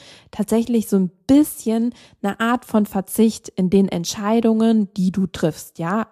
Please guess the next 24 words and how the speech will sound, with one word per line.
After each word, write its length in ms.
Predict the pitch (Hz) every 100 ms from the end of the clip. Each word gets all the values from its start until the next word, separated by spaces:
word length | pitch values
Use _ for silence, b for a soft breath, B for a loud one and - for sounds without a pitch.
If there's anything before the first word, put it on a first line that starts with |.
| -
also 300 | 151 - - _ _ -
deswegen 600 | 196 208 233 226 240 240 - _ _ _ _ _ _ -
ganz 280 | 202 233 -
wichtiger 360 | 233 220 196 185
Punkt, 340 | 220 233 220 -
Eigenverantwortung, 1120 | 190 226 262 254 240 247 - 247 254 262 311 B B B B B B B B _ _ _
wirklich 600 | 190 226 254 262 254 - _
dir 100 | 208
bewusst 440 | 185 185 262 -
zu 80 | 269
machen, 480 | 247 247 269 269 285 b b _ _
du 380 | 226 247 294 269
bist 200 | - 220
der 80 | 208
Schöpfer 340 | 202 208 - 196
deines 320 | 196 196 -
Lebens 440 | 175 202 262 - b b _ -
und 460 | 262 302 311 - _ _ _
hinterfrage 640 | - 214 208 - 196 214 214
die 120 | 196
Entscheidungen, 580 | 196 - 202 208 208 202
die 100 | 190
du 140 | 185
triffst. 400 | - 143 - -